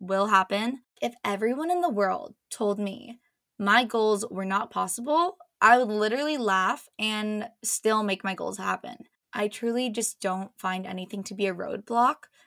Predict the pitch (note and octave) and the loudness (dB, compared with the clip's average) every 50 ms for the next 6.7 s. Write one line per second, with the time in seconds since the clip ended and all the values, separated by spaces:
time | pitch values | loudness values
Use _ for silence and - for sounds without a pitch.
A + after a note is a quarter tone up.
0 | _ _ _ - A3+ G#3 G#3 G3+ G3+ G3+ A3 A#3+ A#3+ A#3 G#3 G3+ G3+ G3+ - G3+ | _ _ _ -6 -4 0 2 4 4 4 2 2 2 2 2 2 0 0 -2 -4
1 | G3 F#3+ F#3+ G3 G3+ A3+ B3 B3 A#3+ A#3+ A#3 A#3 - A3+ A3 G#3 G3 G3 F3+ G3 | -6 -6 -4 -2 0 4 6 6 6 6 4 2 -2 -4 -2 -2 -2 -4 -4 -4
2 | F#3+ F#3 - - F#3+ F#3+ G3 F#3+ F#3+ F#3+ _ _ _ _ _ _ _ - G#3+ G3+ | -6 -6 -6 -8 -8 -6 -6 -8 -8 -10 _ _ _ _ _ _ _ 0 0 0
3 | G#3+ B3 B3+ C#4 C#4+ C4+ B3+ - - - A#3 A3+ G#3+ G#3 G#3+ G3 F#3+ F#3+ - - | 0 0 -2 -2 -2 -2 -2 -4 -6 -4 -4 -4 -4 -2 0 0 0 0 -2 -2
4 | G3+ G3 G3+ G3+ G3+ G3+ G3 G3 G3 G3 G3 _ _ _ _ - - A#3 A#3+ A#3 | -2 0 0 0 -2 -2 -2 -2 -4 -4 -6 _ _ _ _ -4 -2 0 2 2
5 | - B3+ C4+ D4 C#4 C#4 C4 A#3+ G#3+ - - F#3+ F#3 G#3 A3 B3 A3+ A3 G#3+ G#3+ | 2 2 0 0 -2 -2 -2 -4 -4 -4 -6 -2 0 0 2 2 0 0 0 -2
6 | G#3 G#3 G3 F#3+ F#3 - A3 A3 A3+ A3 A3+ A3 A3+ | -2 -4 -6 -6 -6 -2 -2 -2 0 0 -2 -4 -6